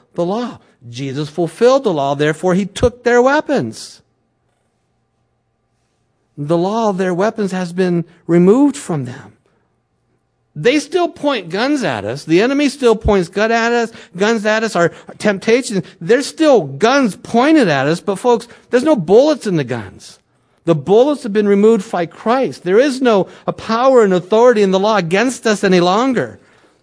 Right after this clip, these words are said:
The bullets have been removed. Romans eight one says, "There is th-, there is therefore now no condemnation to those who are in Christ Jesus." There's no power in the law against us any longer because Christ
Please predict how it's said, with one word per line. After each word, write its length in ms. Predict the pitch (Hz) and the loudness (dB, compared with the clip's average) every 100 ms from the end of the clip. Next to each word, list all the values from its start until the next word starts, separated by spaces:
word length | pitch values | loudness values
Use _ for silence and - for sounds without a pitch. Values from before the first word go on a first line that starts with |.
| 151 | -2
The 120 | 170 | 0
bullets 400 | 156 214 254 - | 2 0 -2 -6
have 100 | 226 | -4
been 140 | 240 | -2
removed. 840 | 240 226 262 311 196 120 - - - _ _ _ _ _ _ _ _ _ _ _ | 2 2 4 2 0 -4 -16 -18 -20 _ _ _ _ _ _ _ _ _ _ _
Romans 580 | 139 131 202 240 247 214 | -18 -2 2 4 2 2
eight 220 | 226 226 | 0 0
one 220 | 220 226 | 2 0
says, 220 | 220 214 190 | 0 -2 2
"There 160 | 214 | 2
is 100 | 202 | 2
th-, 240 | 180 208 - - - | 0 -4 -6 -18 -2
there 200 | 196 202 | 2 4
is 260 | 196 170 | 2 0
therefore 520 | 175 208 247 240 226 202 | 0 2 2 2 2 2
now 240 | 202 185 | 2 2
no 220 | 185 254 | 2 0
condemnation 800 | - 247 233 196 190 208 233 196 | -2 -6 -2 -2 2 2 2 -2
to 80 | 185 | -2
those 340 | 185 208 226 | 2 2 2
who 100 | 208 | 2
are 80 | 185 | 2
in 140 | 175 170 | 2 0
Christ 420 | - 170 165 156 | -2 0 0 -2
Jesus." 520 | 160 220 208 147 127 - - _ | -2 -2 -2 -4 -8 -14 -20 _
There's 180 | 202 226 | 2 2
no 180 | 240 247 | 2 0
power 540 | 247 - 226 247 254 | -2 -6 -2 2 2
in 80 | 262 | 2
the 80 | 240 | 0
law 380 | 233 226 240 240 | 0 -2 -2 -4
against 840 | 208 175 170 226 294 294 - - - - - | -8 -6 0 2 2 0 -6 -16 -20 -20 -4
us 360 | 180 185 180 - | -4 -4 -8 -8
any 260 | 156 160 170 | -4 -2 0
longer 380 | 175 208 190 | 0 0 0
because 380 | 175 196 220 202 | 0 0 -2 -4
Christ 520 | - 196 165 180 180 | -4 -2 0 0 -4